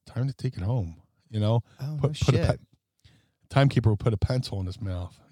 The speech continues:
Speaker 1: you know, just sit there at the, so if the ref looked over and, "Okay, okay, time,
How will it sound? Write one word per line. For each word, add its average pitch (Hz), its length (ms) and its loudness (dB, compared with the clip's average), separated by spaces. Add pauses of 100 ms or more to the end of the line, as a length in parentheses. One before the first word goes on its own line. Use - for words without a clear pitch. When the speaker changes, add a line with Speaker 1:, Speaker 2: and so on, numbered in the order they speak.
Speaker 1:
you 101 80 -10
know, 101 60 -6
just 101 220 -8
sit 113 180 -2
there 113 100 -6
at 104 80 -8
the, 110 240 -2 (320)
so - 160 -2
if 107 60 -2
the 113 60 -6
ref 120 280 0
looked 113 220 -4
over 120 340 2
and, 104 160 2
"Okay, 101 320 0
okay, 104 320 2
time, 113 280 0